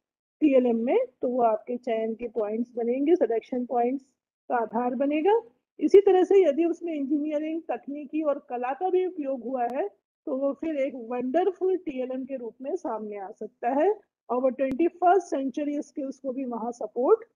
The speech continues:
कर सकता है। इसके बाद अगला जो है टीएलएम आदर्श का स्वरूप कैसे होगा, अ, जिस तरह से यहाँ आपको, अ, संलग्न भी किया गया है letters के साथ, simple है क्योंकि आप अपने सहयोगियों के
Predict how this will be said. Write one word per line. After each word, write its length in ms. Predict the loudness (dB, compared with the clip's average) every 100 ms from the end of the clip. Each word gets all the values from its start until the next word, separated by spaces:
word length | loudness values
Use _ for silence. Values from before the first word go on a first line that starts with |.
| _ -6
कर 140 | -6
सकता 380 | -4 -12 _ -16
है। 160 | -16 -20 _ _ _ _ _ _ _ -12
इसके 240 | -2 2
बाद 300 | 4 6 4
अगला 400 | 2 -6 0 2
जो 240 | 2 0 0
है 180 | -2
टीएलएम 480 | -4 -4 -4 -4 -4 -2
आदर्श 320 | -2 -2 -6
का 180 | -4 -4
स्वरूप 460 | -2 -2 0 0 2
कैसे 260 | 0 2 0
होगा, 460 | 0 0 0 -2 -6 _ _ _ _
अ, 340 | -2 0 2 0 -2
जिस 160 | -8 -4
तरह 140 | -2
से 120 | 0 0
यहाँ 440 | 0 0 0 -2
आपको, 340 | -4 -6 -6
अ, 440 | -6 -8 -2 2 2
संलग्न 480 | 0 -2 -2 -2 -2
भी 140 | -4
किया 300 | -2 -2 0
गया 160 | 0 -2
है 200 | 0 4
letters 380 | 4 4 -2
के 120 | 0 0
साथ, 320 | 2 2 2 -2 _ _ _
simple 380 | -2 2 4 4
है 140 | 4 -2
क्योंकि 320 | -2 -2 0
आप 220 | 0 0
अपने 320 | -4 -4 -4
सहयोगियों 600 | -4 -4 -4 -4 -2 -4
के 240 | -4 -6